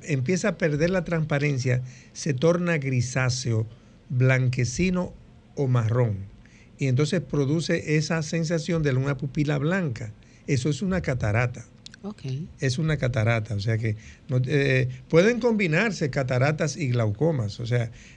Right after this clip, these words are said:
Speaker 1: eh, y hay cirugías que corrigen la catarata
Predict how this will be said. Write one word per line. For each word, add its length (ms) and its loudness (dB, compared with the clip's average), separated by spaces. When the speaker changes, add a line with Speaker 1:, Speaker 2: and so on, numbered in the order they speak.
Speaker 1:
eh, 400 4
y 120 4
hay 280 4
cirugías 640 2
que 140 -2
corrigen 440 0
la 100 4
catarata 600 0